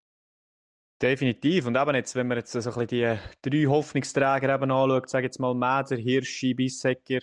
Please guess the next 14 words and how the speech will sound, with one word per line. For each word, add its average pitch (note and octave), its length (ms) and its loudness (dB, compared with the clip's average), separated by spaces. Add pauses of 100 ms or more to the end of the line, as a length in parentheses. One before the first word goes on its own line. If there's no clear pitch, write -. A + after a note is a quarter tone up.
(200)
was A2 240 -6
dort A#2+ 240 0
halt A#2 260 0
auch A2+ 100 4
extrem A2+ 500 -2
positiv A2+ 500 -6
ist, G#2 140 -4
ist, G#2 240 -6
die G#2+ 80 0
haben G#2 160 0
alle G#2 240 4
Jahrgang G#2 380 0
achtundneunzig. B2 640 -2
Also G2+ 200 -4